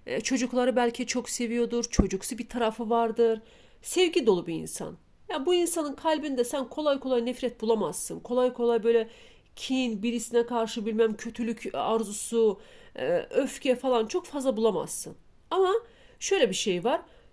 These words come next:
Çok çabuk sinirlenen, bir de karizmatik bir insan var burada. Bak fark etmiyor yani erkek kadın kim izliyorsa karizmatik bir insan var. İnsanlar senin karizmanı hemen o,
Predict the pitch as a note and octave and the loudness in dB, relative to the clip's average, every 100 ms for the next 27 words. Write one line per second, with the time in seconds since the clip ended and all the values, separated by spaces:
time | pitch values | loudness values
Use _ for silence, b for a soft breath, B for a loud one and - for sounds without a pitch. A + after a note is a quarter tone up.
0 | - G#4+ - D4 D#4 - - G#3 F3+ F3+ | 4 4 4 -2 0 -2 0 2 2 0
1 | F3 - A#3+ D#4+ - F#3 F#3+ E3 G3+ - | -2 -6 -6 -6 -6 -6 -4 -2 -4 -4
2 | - D3 - - C#3+ - - D3 F3 E3+ | -8 -10 -8 -8 -8 -10 -12 -14 -14 -16
3 | - - - F3+ A#3 G#3+ A3 F#3+ D3+ D#3 | -20 -16 -12 -4 -2 -2 -2 -6 -4 -4
4 | D#3 D#3 - F3+ - F#3 F#3+ F3 F3 G#3+ | -4 -6 -4 -4 -6 -8 -8 -8 -8 -8
5 | G3 F3 F#3+ F#3+ - B B B - B3 | -8 -6 -6 -6 -12 B B B 0 2
6 | G#3 A#3+ A#3+ - D#3+ D3 - D3+ C#3+ C3 | 4 0 0 -6 -6 -6 -6 -6 -8 -10
7 | - b b b b b - - _ - | -12 b b b b b -20 -20 _ -20
8 | - C4+ C4+ D#4 D#4+ D#4+ D4+ D4 D4 D4 | -8 -4 0 2 0 0 -4 -6 -4 -2
9 | B3+ C4 B3 F4 D4 - C4 | 0 -2 -2 -2 -4 0 0